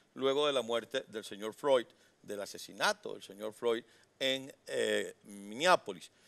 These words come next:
Esto, por supuesto, complica más la cosa porque algunos comerciantes que tenían previsto reabrir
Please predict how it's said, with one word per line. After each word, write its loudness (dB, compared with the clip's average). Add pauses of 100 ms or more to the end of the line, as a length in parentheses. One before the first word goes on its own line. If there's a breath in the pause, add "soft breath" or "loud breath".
(240 soft breath)
Esto, 0
por 0
supuesto, -2
complica 0
más -2
la -4
cosa -2
porque -6
algunos -4
comerciantes -4
que -12
tenían -10
previsto -2
reabrir 0